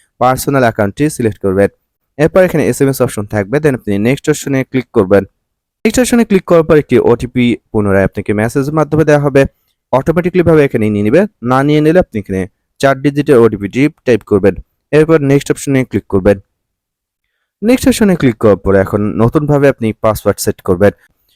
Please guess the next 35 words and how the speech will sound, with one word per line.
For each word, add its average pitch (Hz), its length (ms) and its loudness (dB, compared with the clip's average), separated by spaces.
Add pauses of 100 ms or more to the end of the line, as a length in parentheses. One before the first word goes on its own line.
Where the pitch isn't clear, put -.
(160)
যে 180 140 2
পাসওয়ার্ডটি 170 500 0
সেট 127 200 -4
করবেন 117 320 2
সেই 110 160 -4
পাসওয়ার্ডে 107 440 -2
অবশ্যই 127 480 2
মিনিমাম 123 360 0
একটি 120 180 -6
বড় 98 300 0
হাতের 107 220 -2
অক্ষর, 120 360 0 (280)
একটি 127 220 -2
ছোট 131 240 2
হাতের 156 300 0
অক্ষর 160 220 -2
এবং 120 300 2 (140)
ডিজিট 110 420 0
থাকতে 101 320 -4
হবে। 101 240 2 (400)
পাসওয়ার্ডটি 156 640 2 (160)
মিনিমাম 156 500 2
আট 131 260 -2
সংখ্যার 143 440 -2
হতে 104 240 -2
হবে 120 160 2
এবং 131 340 0
ম্যাক্সিমাম 135 460 -2
চাইলে 139 260 0
বারো 110 240 2
সংখ্যা 107 320 -8
পর্যন্ত 104 340 -4
ব্যবহার 127 320 0
করতে - 240 -12
পারবেন। 101 300 2